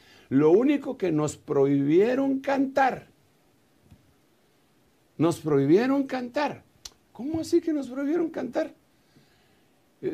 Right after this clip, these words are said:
y yo le decía a los hermanos, eso es como, como cuando don Ramón le dice a la Chilindrina que m-, mire tele, pero que no la encienda, ¿verdad? <laughs> Entonces ahí se, "Está bien, ¿puedo ver tele?". "Sí, pero no la vayas a encender".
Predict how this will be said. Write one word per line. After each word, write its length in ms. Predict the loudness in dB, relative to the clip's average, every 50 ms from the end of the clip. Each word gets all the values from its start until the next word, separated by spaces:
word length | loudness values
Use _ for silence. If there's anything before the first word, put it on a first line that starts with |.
| -4 -2
y 120 | 0 2 4
yo 120 | 4 6
le 80 | 6 6
decía 240 | 4 4 2 0
a 20 | 0
los 140 | 0 -2 -2
hermanos, 400 | -4 -4 -4 -2 -2 -2 -4 -4
eso 160 | -6 -8 -8
es 100 | -8 -6
como, 540 | -4 -4 -2 -2 -2 -2 -2 -2 -4 -4 -2
como 460 | -2 -2 -2 0 -2 -2 -2 -4 -4
cuando 440 | -2 -2 -2 0 2 2 2 2 2
don 280 | 0 0 -2 -2 -2 -4
Ramón 320 | -4 -4 -4 -2 -2 -2
le 60 | -2
dice 160 | -2 -2 -4
a 40 | -4
la 180 | -4 -4 -4 -4
Chilindrina 520 | -4 -6 -6 -6 -4 -4 -4 -4 -4 -6 -6
que 80 | -6
m-, 320 | -6 -4 -2 -2 -2 -4 -4
mire 300 | -4 -2 -2 0 -2 -4
tele, 300 | -4 -4 -4 -2 -2 -2
pero 240 | -4 -4 -6 -6 -4
que 100 | -6 -6
no 120 | -4 -4
la 100 | -4 -4
encienda, 580 | -6 -6 -4 -2 -2 -2 -2 -2 -6 -6 -10 -12 _ _ -20 -16 -16 -16 -16 -16 -16 -8 -4
¿verdad? 440 | -4 -4 -4 -4 -4 -4 -4 -4 -4
<laughs> 40 | -8
Entonces 400 | -12 -10 -6 -6 -6 -6 -4 -4
ahí 220 | -4 -2 -2 -2
se, 560 | -4 -4 -6 -6 -6 -6 -6 -4 -4 -4 -4 -6 -20 -20 -20 -20 -16 -6
"Está 280 | -6 -2 0 2 4 6
bien, 260 | 6 4 4 4 -2 -4
¿puedo 240 | -2 -2 0 0 0
ver 160 | 0 0 -2
tele?". 320 | 0 -2 -2 0 0 -2
"Sí, 180 | 2 2 2 2
pero 200 | 2 0 -4 -2
no 120 | -2 0
la 120 | 0 0 2
vayas 200 | 2 0 0 0
a 40 | -2
encender". 520 | -2 -2 -4 -4 -2 -2 -2 -2 -2 -6